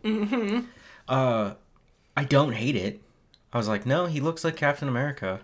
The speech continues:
Speaker 1: Yeah, when I saw it, even the white one in Cap-, uh, Falcon Winter Soldier,
Speaker 2: Mm-hmm.
Speaker 1: I was like, "Oh yeah, he could definitely," 'cause I was like, "I'm, I'm afraid the wings are gonna really throw the, the whole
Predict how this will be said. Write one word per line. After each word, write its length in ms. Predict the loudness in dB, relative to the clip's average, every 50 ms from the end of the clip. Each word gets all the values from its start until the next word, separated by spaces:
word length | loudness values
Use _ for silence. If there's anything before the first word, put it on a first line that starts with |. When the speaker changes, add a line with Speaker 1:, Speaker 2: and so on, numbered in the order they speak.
| -4
Speaker 1:
Yeah, 120 | -2 0 2
when 160 | 2 2 2
I 100 | 0 0
saw 380 | 0 2 4 6 6 6 4
it, 120 | 2 0 -2 -6 -2 0
even 260 | 0 2 2 2 2
the 80 | 2 0
white 360 | 0 0 -4 -4 -4 -4 -4
one 320 | -6 -4 -4 -6 -8 -10 -14 -16 _ -4
in 440 | -2 -2 -2 -2 -4 -6 -8 -10 -12 -18 _ _ _ _ _ _ _ _ _ -20 -4
Cap-, 320 | -2 -2 -2 -2 -4 -4 -4
uh, 240 | -2 -2 -2 -4 -8 -12 -10 -2
Falcon 340 | 0 2 2 2 -2 -6 -6
Winter 180 | -6 -8 -10
Soldier, 380 | -8 -6 -6 -6 -6 -8 -4 0
Speaker 2:
Mm-hmm. 280 | 2 2 4 2 0 -2 -4 -12 _ _ _ _ -20 _ _ _
Speaker 1:
I 60 | 0 0
was 120 | 0 2
like, 140 | 0 0 2 2
"Oh 140 | 0 0
yeah, 200 | 0 -4 -6 -10 -14 -18 -6
he 120 | -2 -2 -2
could 160 | -2 -4 -6
definitely," 320 | -8 -12 -10 -6 -6 0
'cause 140 | 2 4 6
I 100 | 6 6
was 200 | 6 6 4 2 2
like, 200 | 2 -2 -2 0
"I'm, 360 | 0 2 2 0 -2 -4 -8 -8 -4
I'm 100 | -2 -2
afraid 260 | 0 2 2 2 2 4
the 80 | 2
wings 420 | 2 4 4 4 4 4 2 2 0
are 60 | -2 -6
gonna 180 | -8 -8 -4 -2
really 240 | 0 0 0 -2
throw 540 | -6 -10 -10 -8 -6 -6 -6 -6 -6 -8 -10 -12 -18 -20 -20 -20 -20 -20 -16 -6
the, 220 | -2 0 0 0 0
the 140 | -2 -2 -2
whole 440 | -4 -2 -2 -2 -2 -4 -6 -8